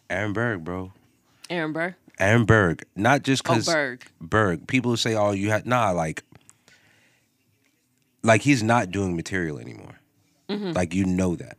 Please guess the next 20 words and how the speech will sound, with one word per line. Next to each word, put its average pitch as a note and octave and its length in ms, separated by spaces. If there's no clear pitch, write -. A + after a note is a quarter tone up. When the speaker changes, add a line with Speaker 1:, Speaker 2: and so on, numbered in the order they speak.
Speaker 1:
Like, E2 180
you F#2 100
can - 180
see - 360
it, - 220
but E2+ 160
it's, - 280
but E2+ 200
he E2 100
knows E2 380
what D2+ 140
he's, C#2+ 240
like, D2 160
it's, - 400
it's, - 380
it's, - 400
it's F#2 160
crazy G2+ 560
to E2+ 80
watch, - 500